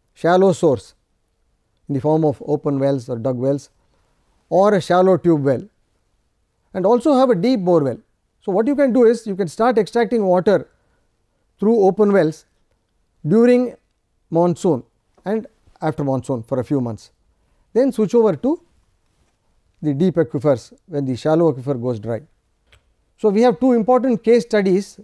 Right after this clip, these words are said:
One is in a place called Virugambakam, called an apartment, where they were buying tankers, and once they started using, tapping the shallow aquifer, they have completely stopped buying tankers. So, this is a one good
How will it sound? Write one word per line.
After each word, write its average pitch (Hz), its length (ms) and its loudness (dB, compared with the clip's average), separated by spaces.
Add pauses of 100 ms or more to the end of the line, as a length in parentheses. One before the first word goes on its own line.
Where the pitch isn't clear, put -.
One 180 240 0
is 202 260 -4 (340)
in 165 100 -2
a 156 40 -4
place 190 260 -2
called 165 400 0 (1080)
Virugambakam, 170 720 0 (760)
called 147 240 -6 (180)
an 151 120 -8
apartment, 151 520 -2 (260)
where 190 140 0
they 180 120 0
were 175 140 2
buying 175 320 0
tankers, 160 540 -4 (600)
and 156 120 -4
once 202 240 0
they 233 100 2
started 190 460 0
using, 180 440 -4
tapping 185 380 -2
the 160 80 -6
shallow 170 320 0
aquifer, 160 360 -2 (600)
they 156 80 2
have 143 100 -6
completely 185 460 -2
stopped 165 420 -2
buying 139 240 -2
tankers. 113 460 -8 (580)
So, 170 140 -6
this 170 80 -4
is 175 60 -2
a 175 60 2
one 165 240 -2
good 165 400 -2